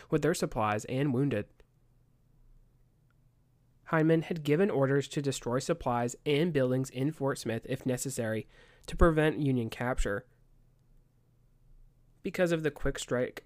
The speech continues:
at Van Buren, Confederate forces did carry out these orders, burning stores and wharves, adding to the calamity.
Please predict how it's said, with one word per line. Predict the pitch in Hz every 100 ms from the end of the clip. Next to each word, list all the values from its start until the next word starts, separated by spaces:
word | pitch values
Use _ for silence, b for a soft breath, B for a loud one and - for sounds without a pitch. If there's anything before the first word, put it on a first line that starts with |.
| -
at | 117 123
Van | 123 113 107
Buren, | 113 120 190 240 - _ _ - _ _
Confederate | - 151 135 143 131 -
forces | 139 127 139 127
did | - 131 139
carry | - 131 123
out | 113 107
these | 117
orders, | 117 143 147 143 - _ -
burning | - 147 165
stores | 160 135 127 123
and | - 135
wharves, | 117 110 110 - _
adding | 135 123 127
to | 131 123
the | 127
calamity. | 131 117 123 117 113